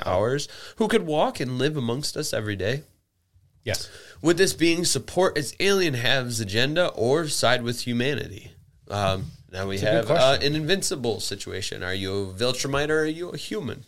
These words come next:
Speaker 2: So many bad
Speaker 1: We're fucking
Speaker 2: Supermans.
Speaker 1: nerds. <laughs>
Speaker 2: Mm, excellent.
Speaker 1: How could they accomplish this on such a scale, and what would their end game be?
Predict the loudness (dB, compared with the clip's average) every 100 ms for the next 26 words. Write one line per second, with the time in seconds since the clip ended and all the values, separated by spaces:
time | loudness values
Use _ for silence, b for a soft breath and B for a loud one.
0 | _ -8 -2 -2 -2 -4 -4 0 0 0
1 | 0 0 2 0 2 4 4 2 0 -2
2 | -2 -2 -4 -4 -14 -12 -6 2 4 6
3 | 6 4 4 B B B -2 2 2 2
4 | -2 0 0 0 2 2 2 0 0 0
5 | -2 -2 -4 0 0 0 -2 2 2 2
6 | -2 -4 2 2 2 0 0 0 0 -2
7 | -2 -4 -4 -6 -8 -10